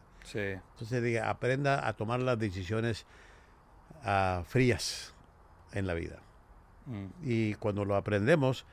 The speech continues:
Speaker 2: lo vamos a aprender de un ignorante, como de un sabio. Y yo aprendo de todos. Yo me gusta ver, eh, ah, vinieron dos perso-, dos personas jóvenes a mi oficina y me vinieron a pedirme consejos después de que estaban enterrados.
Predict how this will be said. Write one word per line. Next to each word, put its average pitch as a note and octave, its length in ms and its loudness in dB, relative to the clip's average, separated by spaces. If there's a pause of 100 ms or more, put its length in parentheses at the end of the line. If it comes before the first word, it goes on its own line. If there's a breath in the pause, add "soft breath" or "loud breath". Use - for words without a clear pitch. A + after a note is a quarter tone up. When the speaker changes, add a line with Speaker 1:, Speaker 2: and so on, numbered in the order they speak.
(260 loud breath)
Speaker 2:
lo G#2 200 4
vamos A2+ 240 2
a A2 40 0
aprender G2+ 340 0
de G2 80 0
un F#2 140 0
ignorante, F#2+ 640 0 (240)
como F#2+ 220 -4
de F#2 80 -2
un F#2 140 -2
sabio. D3 400 2 (320 loud breath)
Y A2+ 60 -4
yo B2+ 120 6
aprendo C3 320 2
de F#2+ 100 2
todos. F2 300 -6
Yo G2+ 140 -2
me C3 120 -2
gusta B2 360 0
ver, A2+ 440 2
eh, - 320 -8 (420 loud breath)
ah, F2 360 0 (340)
vinieron G#2 440 2
dos A2 140 0
perso-, G2+ 380 0
dos A2 180 2
personas A2 440 0
jóvenes A2 380 4
a F#2+ 260 2
mi F#2 160 -2
oficina G#2 460 0 (420 loud breath)
y B2+ 140 2
me C3+ 180 2
vinieron D#3+ 360 4 (160)
a C#3 180 2
pedirme F#3 360 4
consejos D#3 540 0
después D3+ 400 2
de E3 120 2
que B2 200 4
estaban C3+ 600 4
enterrados. G2+ 560 2